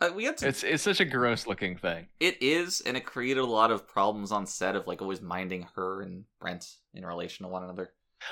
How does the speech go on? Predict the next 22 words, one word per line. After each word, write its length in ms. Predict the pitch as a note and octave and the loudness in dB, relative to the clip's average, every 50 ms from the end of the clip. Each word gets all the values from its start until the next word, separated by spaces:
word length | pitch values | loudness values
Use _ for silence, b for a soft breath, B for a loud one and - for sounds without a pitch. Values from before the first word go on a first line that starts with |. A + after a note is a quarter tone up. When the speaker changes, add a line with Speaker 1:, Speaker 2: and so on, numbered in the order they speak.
| B | B
Speaker 2:
Oh 140 | B - G#3 - | B 4 4 6
yeah, 200 | G#3+ G#3 G3+ F#3+ - | 6 6 6 6 6
yeah, 160 | E3 D#3+ E3 E3 | 6 6 6 6
yeah. 260 | E3 E3 E3+ E3+ D#3 | 6 8 8 8 8
We 140 | C3 B2 B2+ | 8 6 6
had 140 | D3 D#3 | 4 4
to 60 | D3+ D3+ | 2 2
be 280 | C#3+ - D3 C#3 A#2+ | 2 4 4 4 4
really 400 | G2 A2 B2 B2+ B2+ B2+ B2+ A#2+ | 4 4 4 6 6 6 4 4
selective 580 | - - - A2+ A2 A2 A2 G#2+ - - G2 F#2 | 2 2 2 4 6 6 6 6 4 0 0 0
about, 420 | G2 F#2+ F#2+ F#2+ F#2+ F#2 - - | 2 4 4 4 4 2 2 4
uh, 280 | G#2+ G2 F#2+ F#2 F#2 F#2+ F#2+ B B B B B _ _ - | 4 6 6 6 6 4 2 B B B B B _ _ 0
about 140 | - A2+ | 2 2
filming 360 | G#2 - - A#2 G#2+ G#2+ G#2 G2 | 2 4 4 4 6 4 4 2
scenes 320 | - - A2 G#2+ G#2+ G2+ | 2 2 2 2 2 2
where 100 | G2+ G2 | 2 4
they 100 | F#2+ F#2 | 4 4
would, 80 | F#2+ F2+ | 4 4
like, 140 | E2+ - | 2 0
touch 280 | - - - F#2 - - | 0 0 0 2 2 2
each 160 | A#2 - - | 2 4 4
other. 360 | C3+ B2+ A#2 B2+ C3 C3 B2+ | 6 6 6 6 4 2 0